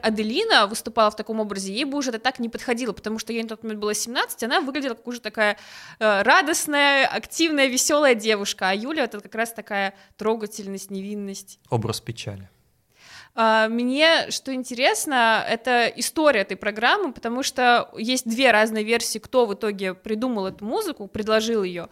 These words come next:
Speaker 2: Так,
Speaker 1: А,
Speaker 2: расскажи нам.
Speaker 1: сначала, сначала говорили, что музыку предложила сама Юля. А, в том числе она говорила в интервью Ивану Урганту сразу после Олимпиады, что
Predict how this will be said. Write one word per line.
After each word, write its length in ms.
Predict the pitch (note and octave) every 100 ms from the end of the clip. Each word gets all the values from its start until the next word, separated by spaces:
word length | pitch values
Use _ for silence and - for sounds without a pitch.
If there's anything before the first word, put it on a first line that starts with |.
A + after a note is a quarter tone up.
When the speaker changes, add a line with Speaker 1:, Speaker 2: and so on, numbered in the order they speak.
| -
Speaker 2:
Так, 240 | A#2 G#2+
Speaker 1:
А, 20 | -
Speaker 2:
расскажи 320 | G#3 D3 B2
нам. 80 | A#2+
Speaker 1:
сначала, 320 | C#4+ F4+ -
сначала 440 | - A#3+ D#4+ G#4+ D#4
говорили, 360 | B3+ C4 D#4+
что 300 | E4 - C#4
музыку 300 | B3+ C#4+ C#4
предложила 380 | A#3+ A#3 A#3+ A#3+
сама 300 | A#3+ B3 A#3
Юля. 480 | G#3 F#3 E3+ F#3+ D4 - - - -
А, 240 | G#3+ G#3+
в 100 | G#3+
том 160 | B3 B3+
числе 240 | - A#3
она 240 | A3+ A#3 A3
говорила 440 | A3 A3 A#3 A3
в 480 | G3+ F#3+ G3 G3+ G3
интервью 460 | G#3 G#3+ G#3+ G#3+ A3
Ивану 280 | G#3 G3+ G3
Урганту 320 | G#3 E4 E4+
сразу 300 | - A#3+ A#3+
после 240 | A3 G#3+
Олимпиады, 500 | G3+ G3 G#3 C#4+ F#4+
что 420 | E4+ - A#3 A#3